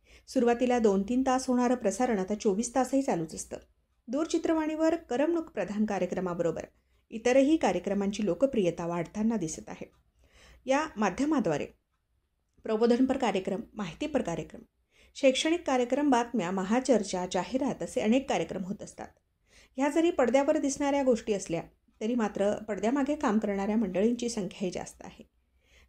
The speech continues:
संहिता लेखक, निर्माता, दिग्दर्शक,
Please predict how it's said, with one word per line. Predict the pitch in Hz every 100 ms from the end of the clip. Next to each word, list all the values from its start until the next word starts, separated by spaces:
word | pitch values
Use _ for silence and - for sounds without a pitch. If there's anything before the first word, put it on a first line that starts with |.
| -
संहिता | 220 247 254
लेखक, | 160 - - - _ _ _ _ _ -
निर्माता, | 214 214 269 269 - - -
दिग्दर्शक, | 190 - 247 -